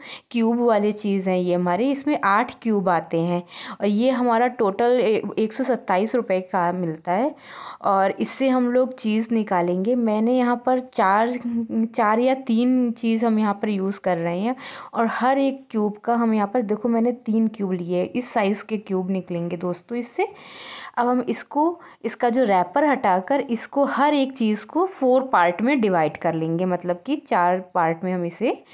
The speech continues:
कट कर लेंगे दोस्तों। ये चीज़ हमारे काट के तैयार कर लिए हैं। अभी जो हमने आलू किया हुआ था, एक बनाया हुआ था थिक सा, तो यहाँ पर मैंने तेल लिया हुआ है, तेल को गद्दी में अच्छे से फैला लिया है हथेली में। अभी यहाँ पर हमने आलू लिया है, आलू की एक बॉल बनाएंगे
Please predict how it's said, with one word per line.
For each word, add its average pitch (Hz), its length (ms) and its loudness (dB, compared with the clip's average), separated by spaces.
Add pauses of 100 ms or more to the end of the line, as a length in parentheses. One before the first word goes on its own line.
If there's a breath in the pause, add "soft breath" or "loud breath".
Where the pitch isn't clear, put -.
(260 loud breath)
कट 208 180 0
कर 160 180 0
लेंगे 151 340 0
दोस्तों। 165 280 0
ये 240 100 4 (120)
चीज़ 247 380 0
हमारे 220 440 2 (120)
काट 196 240 0
के 214 120 -4
तैयार 185 380 0
कर 214 180 -2
लिए 185 240 0
हैं। 196 180 0
अभी 214 300 0
जो 285 140 0
हमने 285 200 2
आलू 220 420 2
किया 233 300 0
हुआ 208 280 2
था, 196 260 -2 (420 loud breath)
एक 202 160 -4
बनाया 196 540 2
हुआ 208 220 2
था 196 140 -6
थिक 202 260 -4
सा, 226 140 0
तो 247 100 -2
यहाँ 226 160 2
पर 262 140 -2
मैंने 254 240 2
तेल 233 380 0
लिया 214 320 2
हुआ 185 220 2
है, 233 80 2
तेल 220 300 0
को 226 120 -2
गद्दी 202 340 0
में 214 120 2
अच्छे 202 240 -2
से 220 120 -2
फैला 185 380 0
लिया 196 260 0
है 190 160 2
हथेली 175 440 -2
में। 226 220 -2 (420 loud breath)
अभी 220 260 2
यहाँ 247 220 2
पर 254 80 4
हमने 254 360 2
आलू 214 280 4
लिया 226 260 2
है, 247 200 4
आलू 214 320 2
की 226 180 -2
एक 220 100 -2
बॉल 185 340 2
बनाएंगे 202 640 0